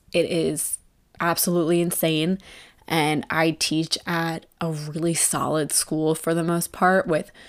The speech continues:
supportive parents, a supportive community. The kids are really, really good for the most part, right? And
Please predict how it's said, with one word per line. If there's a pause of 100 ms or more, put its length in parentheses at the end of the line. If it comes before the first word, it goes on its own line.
(200)
supportive
parents,
a
supportive
community.
The
kids
are
really, (500)
really
good
for
the
most
part,
right?
And